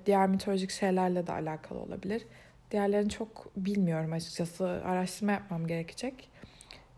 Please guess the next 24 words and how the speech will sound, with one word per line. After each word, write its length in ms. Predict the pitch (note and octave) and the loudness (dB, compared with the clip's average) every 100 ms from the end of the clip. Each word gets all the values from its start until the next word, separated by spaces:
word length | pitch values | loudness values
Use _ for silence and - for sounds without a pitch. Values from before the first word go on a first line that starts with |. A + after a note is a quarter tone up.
| - - - | -20 -14 -4
Ya 100 | F3+ | 2
bunun 140 | G3 | 6
hakkında 400 | G#3 G3+ - A3 | 6 6 -2 0
da 100 | A3 | 0
tabii 220 | G3 F3 F#3 | 0 -2 -2
ki 140 | F#3+ | 0
araştırma 460 | F3+ F3+ - F#3+ F#3 | 0 -2 -4 -2 -2
yapmam 380 | F#3 F#3+ F#3 | -2 -2 0
gerekecek 440 | F#3+ F#3+ F#3+ C4+ C#4+ | 0 -2 -4 -8 -6
ama, 200 | D4 F4 - - - - - - - | -8 -10 -16 -20 -20 -20 -20 -20 -6
e, 200 | G3 G3 F#3+ | -2 -2 0
daha 180 | A#3+ | 0
zevkle 500 | A3+ E3+ E3 - F3 F#3 - | 2 2 0 -6 -6 -6 -4
yapacağım 580 | F#3 F3 F#3 F#3 G3+ F#3 | -4 0 0 4 4 2
bir 40 | |
şey 340 | - F#3+ F3+ | 2 0 0
olur 240 | F3+ E3+ F#3 | -2 -2 -2
muhtemelen. 520 | F3 - F#3+ A3 E4 - | -2 -2 0 0 -2 -6
Her 180 | D#4 C#4 | -4 0
neyse. 340 | G#3 G3 F4 F#4 - - - - - - - - - - - - | 0 -2 -6 -8 -14 -20 -20 -20 -20 -20 -20 -20 -20 -20 -6 -2
E, 400 | A3+ A3+ A3+ A3+ | 0 0 -2 -2
istiyorsanız 540 | - - G#3+ C4+ D4+ C#4 | -2 2 2 2 2 4
yazın, 280 | B3+ G3 | 6 4
ulaşın. 480 | A#3 G#3 F#3+ - A#3+ | 2 2 2 -2 -6